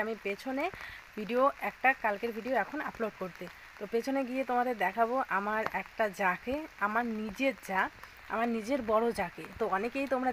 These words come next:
দেখোনি, তো আজ তোমাদের দেখাবো। তো চলো, আর সাথে ভাস্তি তো আছেই। তো চলো, ওদিকে আমার ভিডিওটা আপলোডও করা হবে। আর ওরা বৃষ্টির মধ্যে কি Video করতেছে, বৃষ্টির মধ্যে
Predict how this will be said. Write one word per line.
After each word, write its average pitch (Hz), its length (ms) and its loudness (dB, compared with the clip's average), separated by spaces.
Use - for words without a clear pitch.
দেখোনি, 247 340 -2
তো 214 40 0
আজ 240 100 -2
তোমাদের 220 260 0
দেখাবো। 208 300 0
তো 190 60 0
চলো, 233 200 6
আর 202 140 0
সাথে 208 180 0
ভাস্তি 196 380 -4
তো 285 40 2
আছেই। 170 260 -6
তো 208 60 -4
চলো, 240 220 4
ওদিকে 220 220 -2
আমার 226 200 4
ভিডিওটা 220 440 4
আপলোডও 233 340 0
করা 240 220 4
হবে। 240 180 0
আর 214 60 2
ওরা 233 200 4
বৃষ্টির 254 360 -10
মধ্যে 247 200 -12
কি - 80 -16
Video 330 240 6
করতেছে, 403 360 8
বৃষ্টির 359 320 10
মধ্যে 370 160 12